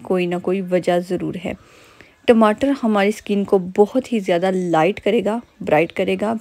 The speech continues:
हमारी स्किन को डार्क नहीं होने देगा। अक्सर हम जब वैक्सिंग करते हैं, हमारी स्किन के ऊपर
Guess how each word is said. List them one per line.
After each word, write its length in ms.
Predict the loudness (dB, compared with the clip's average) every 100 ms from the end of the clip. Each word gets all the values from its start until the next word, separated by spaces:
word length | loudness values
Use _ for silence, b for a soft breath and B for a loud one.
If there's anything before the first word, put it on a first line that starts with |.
| -4
हमारी 320 | 0 2 0
स्किन 380 | -4 -2 0 2
को 160 | 2
डार्क 560 | 2 0 0 2 0 -2
नहीं 440 | -2 0 0 0
होने 280 | -2 0 0
देगा। 280 | 0 0 -2 B B B B B _
अक्सर 460 | -4 -2 6 8 8 4
हम 380 | 2 2 0 2
जब 220 | 2 4
वैक्सिंग 360 | 2 2 0
करते 260 | 0 -2 -2
हैं, 240 | 0 0 0
हमारी 340 | -2 2 2
स्किन 320 | 0 -4 -4 0
के 100 | -2
ऊपर 220 | 0